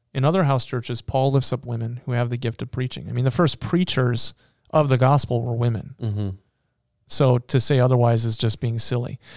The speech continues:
Speaker 1: But what's going on is not a,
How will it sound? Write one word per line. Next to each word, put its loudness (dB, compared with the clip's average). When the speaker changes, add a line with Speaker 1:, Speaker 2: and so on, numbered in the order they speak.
Speaker 1:
But 2
what's 4
going 4
on 4
is 2
not 4
a, 4